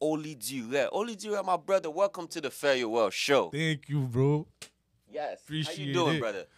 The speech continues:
Speaker 2: I'm doing good, man. What's, what about you? You good?
Speaker 1: I'm doing great, man. It's a pleasure having you here. I mean, it's been a while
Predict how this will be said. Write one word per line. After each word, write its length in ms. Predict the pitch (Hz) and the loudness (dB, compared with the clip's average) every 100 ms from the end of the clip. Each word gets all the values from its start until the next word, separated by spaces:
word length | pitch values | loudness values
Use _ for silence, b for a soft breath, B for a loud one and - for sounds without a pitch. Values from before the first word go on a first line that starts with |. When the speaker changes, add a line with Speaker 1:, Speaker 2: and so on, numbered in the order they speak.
| - | -4
Speaker 2:
I'm 220 | 123 127 | -2 2
doing 280 | 127 127 117 | 6 6 6
good, 280 | 120 147 113 | 6 6 6
man. 320 | 120 123 123 | 2 2 4
What's, 180 | 123 - | 2 0
what 180 | 139 135 | 2 6
about 300 | 135 120 - | 6 4 0
you? 180 | 101 104 | -6 -4
You 160 | 117 139 | -4 4
good? 260 | 190 214 | 4 4
Speaker 1:
I'm 80 | 180 | 2
doing 200 | 170 135 | -2 -2
great, 320 | 123 156 135 | 2 4 4
man. 320 | 135 139 135 | 2 2 2
It's 100 | 135 | 0
a 40 | - | -2
pleasure 480 | 165 156 143 143 139 | -2 -2 -2 -6 -4
having 340 | 143 139 139 | -4 -4 -6
you 160 | 135 131 | -8 -6
here. 340 | 135 135 131 | -2 2 4
I 80 | 123 | 2
mean, 160 | 131 | 0
it's 120 | 139 120 | -4 -4
been 180 | 135 | -4
a 80 | 113 | -4
while 400 | 110 135 135 127 | 2 6 8 6